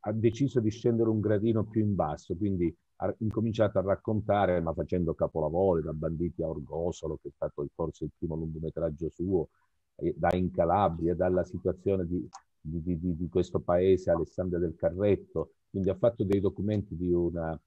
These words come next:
di importanza notevolissima. E chi è appassionato di, di vita, di fotografia, eh, di bellezza della natura, ecco, suggerisco davvero di vedere quei documentari.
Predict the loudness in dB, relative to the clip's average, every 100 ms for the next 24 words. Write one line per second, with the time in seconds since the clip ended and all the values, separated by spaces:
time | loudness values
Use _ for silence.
0 | _ _ _ -6 -4 -2 -2 0 0 0
1 | 0 0 2 0 0 0 0 -2 -6 -12
2 | -12 -12 _ _ -6 -6 -2 4 6 6
3 | 6 0 0 -2 0 0 -2 0 0 0
4 | -2 2 2 2 0 -4 -4 -6 -4 -4
5 | -2 0 2 2 -2 -4 _ _ -4 0
6 | 2 2 0 0 2 2 4 2 2 -2
7 | 0 2 2 2 -2 -4 0 2 2 2
8 | 0 _ _ -2 -2 -2 -6 -4 -6 -4
9 | -2 2 2 2 2 2 2 2 2 0
10 | 0 -2 -2 -4 -4 -8 -10 -10 -12